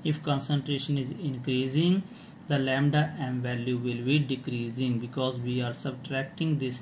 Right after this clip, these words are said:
term from lambda M naught। Now इसके साथ ही जो आपके पास, इसको compare करते हैं equation to the linear graph line जो होता है हमारे पास equation of linear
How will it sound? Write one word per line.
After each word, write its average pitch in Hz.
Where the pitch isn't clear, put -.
term 127
from 120
lambda 113
M 113
naught। 104
Now 151
इसके 175
साथ 156
ही 170
जो 156
आपके 147
पास, 143
इसको 151
compare 160
करते 147
हैं 156
equation 185
to 156
the 160
linear 170
graph 135
line 127
जो 127
होता 123
है 123
हमारे 131
पास 135
equation 147
of 127
linear 156